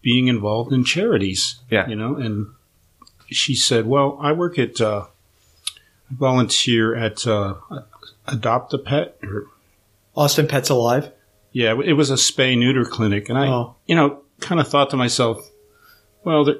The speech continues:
Speaker 1: she's not serving people there. She's, it's, it's pets." You know, I kinda looked down on her,
Speaker 3: <laughs>
Speaker 1: unfortunately. Then I actually went there because my, I, I adopted a cat from this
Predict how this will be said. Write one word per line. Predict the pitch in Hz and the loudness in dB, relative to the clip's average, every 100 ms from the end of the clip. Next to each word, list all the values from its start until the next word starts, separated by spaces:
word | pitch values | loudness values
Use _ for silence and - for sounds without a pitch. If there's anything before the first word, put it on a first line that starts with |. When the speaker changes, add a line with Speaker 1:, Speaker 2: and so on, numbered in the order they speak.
| - | -6
Speaker 1:
she's | - 143 131 | -4 0 2
not | 135 | 2
serving | 131 - 127 110 101 | 2 0 2 0 -4
people | - 101 104 | -4 -6 -4
there. | 110 107 | -4 -2
She's, | 107 120 104 - - | -2 -2 -2 -4 -4
it's, | 117 - | -4 -4
it's | - 101 | -4 -6
pets." | - 127 - - - | -6 -6 -4 -6 -4
You | 120 | -4
know, | 110 107 | -4 -4
I | 117 | -2
kinda | 151 160 | 2 4
looked | 139 135 101 | 4 4 2
down | 123 127 | 2 2
on | 113 101 | 0 -2
her, | - - | -6 -8
Speaker 3:
<laughs> | - | -2
Speaker 1:
unfortunately. | 190 - 135 117 - 101 104 113 - - - - - - - - - - - - - | -2 0 0 0 0 -2 -2 -2 0 -2 -2 -4 -6 -12 -10 -14 -6 -8 -6 -10 0
Then | 147 208 | 2 4
I | 185 160 | 4 4
actually | 180 - 151 | 2 2 2
went | 120 135 139 | 2 2 2
there | 123 107 | 0 0
because | 107 101 117 110 104 - - | -2 -2 0 2 0 -2 -4
my, | 208 131 117 120 | -2 0 2 2
I, | 127 131 123 _ - | 2 0 -2 _ -4
I | 131 | 0
adopted | 113 107 110 - 120 | 0 2 0 -2 -4
a | 127 | -4
cat | - 202 - | -2 -4 -2
from | - 98 95 | -4 -2 -2
this | 98 95 - | -2 -2 -2